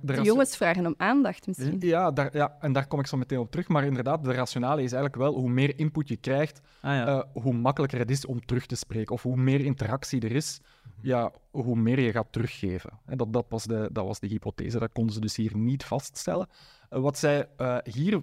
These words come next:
Speaker 2: naar voren s-, eh, of, of, ja, naar voren schuiven is een, ja, ik vind het niet zo overtuigend, maar het is een heel, ehm, evolutie, evolutionair idee gedreven, eh, theorie, de fitness signaling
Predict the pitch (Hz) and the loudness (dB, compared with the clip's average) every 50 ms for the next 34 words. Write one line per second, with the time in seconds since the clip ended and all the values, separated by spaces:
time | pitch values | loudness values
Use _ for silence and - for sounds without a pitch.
0 | - - 147 143 151 151 135 123 104 101 127 147 165 - - - - _ - _ | -2 0 0 2 2 2 0 -2 -4 -2 -2 -2 -2 -2 -6 -12 -16 _ -20 _
1 | _ _ _ _ _ _ _ - 139 131 127 - 120 - - - 123 - - 107 | _ _ _ _ _ _ _ -4 -2 -2 -2 -2 -4 -6 -8 -10 -10 -6 -4 -4
2 | 107 110 110 107 107 - 110 120 147 160 - - - 160 156 170 165 160 - 131 | -2 -2 -2 -4 -4 -2 -2 -2 -2 -2 -4 -2 -2 0 0 0 -2 -2 -2 -2
3 | 123 123 120 - - - - _ - 123 117 113 120 127 135 - _ _ _ _ | -2 -2 -2 -2 -4 -10 -14 _ -4 -2 -2 0 -2 -2 -4 -8 _ _ _ _
4 | _ _ _ _ - - - - _ - 139 - 156 147 156 151 160 165 170 151 | _ _ _ _ -20 -20 -20 -18 _ -10 -6 -4 0 0 2 2 4 4 4 4
5 | 143 120 113 - 143 143 180 190 180 147 131 - - 147 127 123 143 147 139 135 | 4 2 0 0 2 0 2 2 0 -2 -2 0 0 0 2 2 2 2 0 0
6 | 135 - - - - 131 127 127 127 127 127 127 123 123 123 127 123 123 120 117 | -4 -6 -10 -12 -8 -6 -6 -4 -2 -2 -2 0 0 0 0 0 0 -2 -2 -6
7 | _ _ _ _ - - 139 113 120 117 117 123 131 135 - - 143 131 120 131 | _ _ _ _ -6 -4 -2 -2 -2 -2 0 0 -2 -2 -2 -2 -2 -2 -2 -2
8 | 131 113 123 120 120 - - 123 117 117 120 120 120 120 120 - - 117 - 156 | -4 -2 0 -2 -2 -2 -2 -2 0 0 2 2 0 0 -2 -2 -6 -8 -6 -6
9 | 127 113 104 123 123 123 127 131 127 120 - - 123 113 110 123 123 123 127 127 | -4 -2 0 2 2 4 4 2 2 0 0 -2 -4 -2 0 0 0 2 2 0
10 | 120 127 120 123 113 - - - _ _ _ - 120 117 113 - 120 120 117 117 | 0 0 0 -2 -2 -4 -10 -20 _ _ _ -8 -6 -6 -4 -2 0 0 0 2
11 | 160 202 202 165 143 139 - - - 202 - 151 151 147 - - - - - - | 0 0 0 0 0 -2 -2 -2 -4 -2 0 0 -2 -2 -2 -6 -8 -6 -4 -2
12 | 151 143 139 139 131 131 131 123 - | -2 0 2 2 4 4 2 0 -2